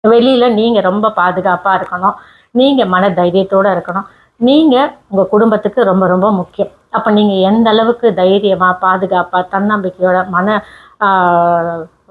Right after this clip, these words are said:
திடத்தோட நீங்க வெளியில உங்களுடைய வேலையை செய்யணும் இல்லையா? எது எப்படி இருந்தாலும் நாம வெளியில அலைஞ்சு திரிஞ்சு வேலை செய்யறதெல்லாம் அவங்களுக்கு யாருக்குமே தெரியாதுங்க. நம்ம வீட்டுக்கு வந்த உடனே குடும்பத்தோட உட்கார்ந்து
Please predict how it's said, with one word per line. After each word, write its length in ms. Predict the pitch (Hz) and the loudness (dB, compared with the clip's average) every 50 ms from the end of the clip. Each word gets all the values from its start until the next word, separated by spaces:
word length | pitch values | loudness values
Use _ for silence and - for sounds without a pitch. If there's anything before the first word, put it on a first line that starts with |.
| 170 165 160 | -14 -6 0
திடத்தோட 560 | 214 214 214 226 220 - 196 185 190 214 214 | 2 2 2 2 0 0 0 2 2 0 -2
நீங்க 180 | 202 190 196 190 | -2 -2 -2 0
வெளியில 280 | 180 190 208 220 220 | 0 2 0 2 0
உங்களுடைய 320 | 202 190 185 185 180 180 180 | 0 0 0 0 2 2 0
வேலையை 340 | 170 180 190 196 190 196 - | 0 -2 -2 -2 -4 -6 -8
செய்யணும் 280 | - 185 180 180 180 _ _ | -6 -6 -6 -6 -8 _ _
இல்லையா? 440 | 196 175 170 175 175 190 190 175 - - _ _ _ _ _ _ _ | -10 -6 -4 -2 0 0 0 -2 -4 -10 _ _ _ _ _ _ _
எது 280 | - 202 208 214 269 247 | 0 0 2 2 2 2
எப்படி 300 | 214 - - 220 214 220 | 0 0 0 0 0 0
இருந்தாலும் 500 | 196 175 175 180 175 160 170 180 208 - - - - - - - | 0 0 -2 -2 -2 -2 -2 -2 -4 -6 -12 -20 -20 -20 -20 -12
நாம 400 | - 208 208 214 220 240 240 233 | -4 -2 0 2 2 2 2 0
வெளியில 300 | 202 202 202 214 226 233 | 0 0 0 0 0 0
அலைஞ்சு 420 | 226 208 190 196 208 214 220 214 208 - | 0 0 0 0 0 0 -2 -4 -4 -4
திரிஞ்சு 300 | 202 190 202 196 226 208 | -6 -6 -4 -2 -2 0
வேலை 240 | 202 196 202 208 202 - | 0 0 0 -2 -2 -2
செய்யறதெல்லாம் 400 | 208 190 180 180 180 185 196 196 | -4 -4 -2 -2 -2 -4 -4 -2
அவங்களுக்கு 380 | - 196 180 170 175 - 196 185 | -2 -4 -2 -2 -4 -6 -4 -4
யாருக்குமே 420 | 175 170 180 190 180 - 214 220 | -2 0 -2 -2 -2 -2 -4 -4
தெரியாதுங்க. 520 | 214 - 175 170 175 180 180 170 165 165 - - _ _ _ | -2 -2 -4 -2 0 0 0 -2 -4 -8 -10 -20 _ _ _
நம்ம 220 | _ 180 175 170 165 | _ -8 -6 -4 -2
வீட்டுக்கு 380 | 165 190 240 233 262 226 190 | 0 0 0 0 0 -2 -2
வந்த 280 | 180 175 180 180 202 190 | -2 -2 -2 -2 -2 -2
உடனே 240 | 175 170 196 208 - - - - _ _ - | -2 -2 -6 -8 -10 -12 -20 -20 _ _ -2
குடும்பத்தோட 440 | 254 240 262 240 214 - 202 196 220 | 0 2 2 2 0 0 0 0 0
உட்கார்ந்து 600 | 226 196 185 - - 202 190 190 185 190 220 | 0 0 -2 -2 -2 -2 -2 -2 -2 -4 -6